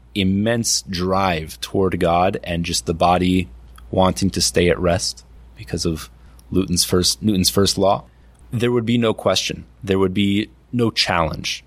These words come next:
We would instantaneously choose every option that will bring us toward divinity.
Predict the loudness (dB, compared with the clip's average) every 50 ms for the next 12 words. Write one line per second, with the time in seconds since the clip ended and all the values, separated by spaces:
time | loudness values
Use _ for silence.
0 | _ _ -20 -20 -20 _ -8 -4 -2 0 0 2 2 0 0 0 -2 -6 -4 -2
1 | -2 -2 -2 0 0 0 0 0 0 0 0 2 2 2 2 2 2 0 -2 -2
2 | 0 -2 -2 0 0 2 2 0 -2 -4 -4 -6 -6 -8 _ _ _ _ -20 _
3 | _ -4 -2 -2 -2 0 0 0 0 2 2 2 2 0 0 -2 -4 -2 -2 -4
4 | -4 -2 -4 -2 0 0 0 2 2 0 -2 -2 0 2 2 2 2 0 -2 0
5 | 0 0 0 -2 -4 -8 -12